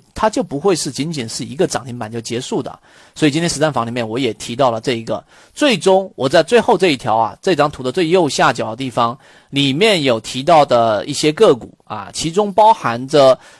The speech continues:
像这个，大家可以看一看啊，包含着这一个零零二四六零，然后这一个赣锋锂业、六零零幺八三、生意科技、沧州大化、天齐锂业，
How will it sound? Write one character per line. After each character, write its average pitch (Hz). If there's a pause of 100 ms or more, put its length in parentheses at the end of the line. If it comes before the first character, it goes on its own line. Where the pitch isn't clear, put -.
像 151
这 151
个， 127
大 143
家 -
可 139
以 120
看 156
一 127
看 131
啊， 107 (1080)
包 202
含 185
着 190
这 196
一 165
个 160
零 143
零 190
二 214
四 220
六 190
零， 123 (220)
然 120
后 147
这 165
一 147
个 156
赣 170
锋 160
锂 113
业、 120 (280)
六 220
零 160
零 147
幺 156
八 147
三、 147
生 165
意 165
科 165
技、 156
沧 156
州 151
大 151
化、 135
天 165
齐 147
锂 110
业， 113